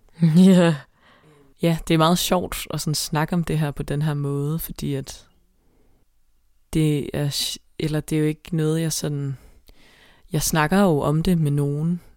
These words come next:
Speaker 2: ikke så mange mennesker, men nogle stykker.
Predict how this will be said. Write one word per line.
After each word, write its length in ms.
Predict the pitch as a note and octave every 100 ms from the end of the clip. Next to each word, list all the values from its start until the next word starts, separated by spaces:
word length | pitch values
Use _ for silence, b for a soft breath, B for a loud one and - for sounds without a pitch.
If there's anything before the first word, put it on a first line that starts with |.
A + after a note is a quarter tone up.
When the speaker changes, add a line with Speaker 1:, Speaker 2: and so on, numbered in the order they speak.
| _ _ -
Speaker 2:
ikke 180 | D3+
så 80 | -
mange 300 | A2+ A2+ C#3+
mennesker, 360 | D3 C#3+ - D3 - _ -
men 420 | D#3+ D3+ D3 C3+ _
nogle 260 | D#3+ C#3+ C#3+
stykker. 340 | - D#3+ G3